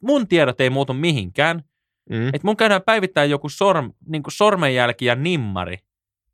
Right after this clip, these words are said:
Speaker 2: Niin. Niin.
Speaker 1: Ei multa ikinä kysytä. Siis, okei, jos mä nyt rupean ihan tosi rikolliseksi, niin kai multa sit, sit jotain sormenjälkiä katsotaan. Katsotaanko? En mä
Speaker 2: En
Speaker 1: tiedä.
Speaker 2: mä, niin. En mä tiedä. Et sit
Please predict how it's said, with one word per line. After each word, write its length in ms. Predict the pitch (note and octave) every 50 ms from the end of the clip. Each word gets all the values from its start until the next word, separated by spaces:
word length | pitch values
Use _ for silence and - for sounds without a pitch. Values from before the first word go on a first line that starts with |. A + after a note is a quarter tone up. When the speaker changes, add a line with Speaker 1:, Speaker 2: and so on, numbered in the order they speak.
| _ _
Speaker 2:
Niin. 340 | - G#2 A2 G#2 F#2+ F2 F2 - _ _ _ _ _ _ _ _ _ _ _ _ _ _ _ _ -
Niin. 300 | C3+ C#3 A#2+ G#2+ F#2+ - - F3+
Speaker 1:
Ei 100 | F#3 F3+
multa 200 | F#3 F#3+ G3 A3+
ikinä 200 | G3 G3+ F#3 E3+
kysytä. 320 | - A3+ A#3 G3+ E3 B2+ A#2
Siis, 280 | - C#3+ D#3+ D#3 - - _ _ _ _ _ _
okei, 240 | - G3+ - - G3
jos 160 | G3+ G#3 -
mä 60 | -
nyt 120 | D3 D3+ G3
rupean 280 | G3+ G3 G3+ F#3 F3+
ihan 140 | F#3 F3+ F#3 F#3
tosi 220 | G#3 G3+ - D#3
rikolliseksi, 580 | C3+ A#2 G#2 F#2+ - F#2 F#2+ F#2+ F#2 G#2 G2+ -
niin 100 | B2+ -
kai 160 | - E3 D3
multa 180 | C#3 C#3+ C#3+ -
sit, 160 | F3+ F3 - _ _ _ _ _ _ _
sit 200 | - F3 - -
jotain 240 | D3+ D3 D3 C#3 B2+
sormenjälkiä 580 | D3 C#3+ C3 B2 G#2 G2+ G2 F#2+ F#2 G2+ G2
katsotaan. 420 | F2+ - G2+ - F2+ F2 - F#2+ -
Katsotaanko? 460 | B2 G#2+ G#2 F#2+ - E2+ E2+ - A2
En 100 | A#2 A2
mä 80 | A2+
Speaker 2:
En 60 | B2+ C3
Speaker 1:
tiedä. 160 | C3+ C#3+ A#2 G2
Speaker 2:
mä, 80 | G#2+ G#2+
niin. 360 | B2+ B2 G#2 F#2+ F#2 F2+ E2+ - _ _ _ _
En 140 | A#2+ C3+ B2
mä 100 | B2+ A#2+
tiedä. 320 | - A#2 G#2+ G#2 G2+ G2+
Et 60 | G#2
sit 180 | - C#3 B2 -